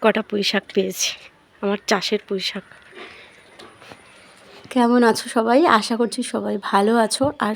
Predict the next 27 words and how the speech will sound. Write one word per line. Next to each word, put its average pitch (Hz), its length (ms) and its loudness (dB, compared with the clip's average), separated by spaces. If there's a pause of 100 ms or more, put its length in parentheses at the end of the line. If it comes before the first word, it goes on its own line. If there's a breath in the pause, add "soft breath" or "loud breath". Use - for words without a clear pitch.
(100)
সুস্থ - 240 -8 (160)
আছো, 196 200 -6 (500 loud breath)
আমরাও 214 240 4 (120)
ভালো 190 160 0 (100)
আছি। - 180 -6 (420 loud breath)
আরও 240 140 8 (120)
নতুন 262 240 6 (100)
একটা 262 240 0
ব্লগে 233 320 2 (140)
তোমাদের 233 280 0 (120)
সকলকে 226 580 -2
জানাই 220 260 2 (200)
অনেক 220 200 0 (100)
স্বাগত 202 340 -6 (320)
আর 220 80 -4 (240)
অনেক 214 220 2 (100)
অনেক 208 160 0 (120)
ভালোবাসা। 196 480 -4 (760 soft breath)
এখন 254 280 6 (160)
সকাল 226 260 2 (140)
সাড়ে 214 280 2
দশটার 202 340 -2
মতো 208 160 -4 (100)
বাজতে 202 380 -6
যায়, 240 160 -2 (480 loud breath)
তো 214 80 4 (340)
সকাল 226 220 0